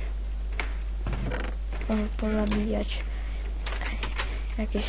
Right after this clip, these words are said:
tegesy. Niech to. Nie mam race minimap. Ej,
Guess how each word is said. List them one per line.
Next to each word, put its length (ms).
tegesy. 540
Niech 240
to. 160
Nie 60
mam 260
race 420
minimap. 420
Ej, 140